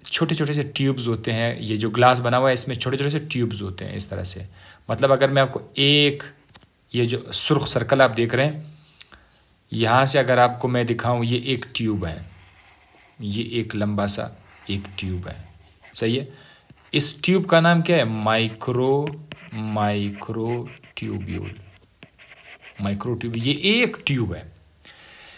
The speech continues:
इसी तरह यहाँ आपको बहुत सारे ट्यूब्स मिलेंगे, बहुत सारे ट्यूब्स आपको मिलेंगे, बहुत सारे ट्यूब्स आपको इस तरह से मिलेंगे।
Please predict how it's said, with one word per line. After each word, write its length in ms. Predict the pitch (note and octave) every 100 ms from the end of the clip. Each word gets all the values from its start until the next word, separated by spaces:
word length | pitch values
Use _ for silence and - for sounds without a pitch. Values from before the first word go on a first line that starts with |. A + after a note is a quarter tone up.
| - -
इसी 260 | A3 G#3 B3
तरह 200 | A#3 A3+
यहाँ 500 | F#3+ D#3+ E3+ F3+ D3
आपको 720 | C#3 C3+ - B2+ A#2 A2 - - _ - _ _ _ - -
बहुत 500 | C3+ D3 D#3 A3+ A3
सारे 300 | - C#3 B2
ट्यूब्स 500 | A#2+ D3 C3 A#2+ G#2+
मिलेंगे, 480 | A2 G2+ G2 G2+ F#2+
बहुत 520 | G2 A2 A#2+ D#3 D#3
सारे 320 | - G#2+ A2
ट्यूब्स 460 | G#2+ - B2+ A#2 A2
आपको 360 | G2 - -
मिलेंगे, 540 | A#2+ G#2 G2 B2+ C3+ D3 D3 - - - _ _ _ _ _ _ _ -
बहुत 380 | A2 F#2+ A#2 B2
सारे 320 | - G#2+ G#2+
ट्यूब्स 440 | G2+ - A#2 G#2+ G2+
आपको 300 | F#2 - A2
इस 140 | -
तरह 160 | A2 G#2
से 160 | A2
मिलेंगे। 460 | G2+ F#2 G2+ A2